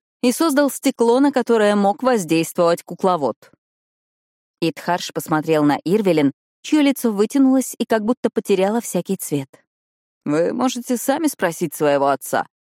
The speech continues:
Он долгое время работал материализатором в производственной компании "Бревно и спичка". За два года до кражи белого аурума эта компания приняла ряд заказов из Мартовского дворца, в том числе заказ на обновление стеклянного куба.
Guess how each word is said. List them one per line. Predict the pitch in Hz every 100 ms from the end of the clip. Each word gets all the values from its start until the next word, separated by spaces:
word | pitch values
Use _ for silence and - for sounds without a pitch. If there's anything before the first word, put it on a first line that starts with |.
| _ _ -
Он | 269
долгое | 180 175 156 147
время | 156 196 147
работал | 139 156 147
материализатором | 143 143 147 139 135 139 165 180 143 127
в | -
производственной | 165 147 147 143 - 147 139
компании | 143 139 143 143 143 151
"Бревно | 160 165 160 165
и |
спичка". | 185 - 233 - - - _ _ _ _ _
За | 151 156
два | 147 147
года | 135 147 135
до | 127 139
кражи | 156 143 135
белого | 135 135 135 117
аурума | 170 208 170 147 135 127 _ _ _ -
эта | 311
компания | 269 226 220 240 233 202
приняла | 196 196 190 175
ряд | 165 147
заказов | 156 165 180 165 165
из | 147
Мартовского | 156 175 170 - 180 175
дворца, | 196 214 - 240 160 _ _ _
в | -
том | 175 151
числе | 139 147 151 147
заказ | 190 214 - 160 -
на | 170 160
обновление | 147 151 139 135 135 147
стеклянного | 151 - 175 147 135 143 180 -
куба. | 247 165 123